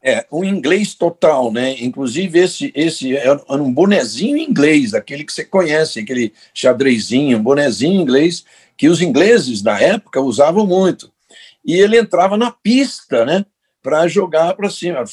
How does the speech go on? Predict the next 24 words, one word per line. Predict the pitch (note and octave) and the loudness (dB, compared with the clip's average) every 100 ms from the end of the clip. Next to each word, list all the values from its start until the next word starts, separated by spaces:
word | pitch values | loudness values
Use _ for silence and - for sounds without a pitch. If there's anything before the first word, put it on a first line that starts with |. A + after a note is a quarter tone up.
| A2 G2 | -14 -16
Um | - G#2+ C#3 E3 | -10 -4 0 2
gesto | B2+ C#3 D#3 F3+ F3+ | 4 4 4 2 0
que | G3+ F#3+ D#3+ | -2 -2 -2
virou | A#2 A#2 B2+ D3 | -4 -2 0 2
tradição | D#3 E3 D#3 C#3+ D#3 C3+ | 0 -2 0 2 2 2
e | |
tal. | G#2 G2 - - - - | -2 -4 -8 -20 -20 -14
Você | - | -6
sabe | E3 A#3 E3+ | -2 -2 2
que | F#3+ F3 - | 2 2 0
isso | F3+ F#3 - | -2 -2 -2
me | F3 | 0
leva, | D#3+ E3 C#3+ | 4 4 2
assim, | C3+ - C#3+ | -2 -4 -6
a | |
uma, | C#3 B2 C3+ B2 | -4 -6 -6 -6
uma | C3 A#2+ | -6 -6
curiosidade. | C#3 C#3 B2 A#2 C3+ D3 | -4 -2 -2 0 0 0
Algumas | C3 C#3+ F3 C3 | -2 -4 -2 0
vezes | B2 C#3+ | 0 -2
eu, | C#3 B2+ | -2 -6
e | A2 | 0
eu | C3+ | 0
vi | B2+ A2+ G#3 A3+ | 0 -2 -2 -2